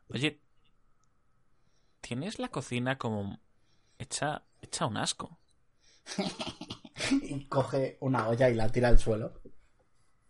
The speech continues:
Speaker 1: Esto, esto no es gracioso. Estamos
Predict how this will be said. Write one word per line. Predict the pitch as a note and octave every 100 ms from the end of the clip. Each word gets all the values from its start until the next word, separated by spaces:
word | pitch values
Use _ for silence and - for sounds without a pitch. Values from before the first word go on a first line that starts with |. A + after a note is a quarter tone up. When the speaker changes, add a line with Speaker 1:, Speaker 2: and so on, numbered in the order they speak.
| _ _ _ _ _ _ - - -
Speaker 1:
Esto, | C3 - -
esto | - G#3+
no | G#3+
es | A#3
gracioso. | B2 - A#2 D#3+ A2 A2 - _ _ _ _ _ -
Estamos | - C#3 D#3+ A3+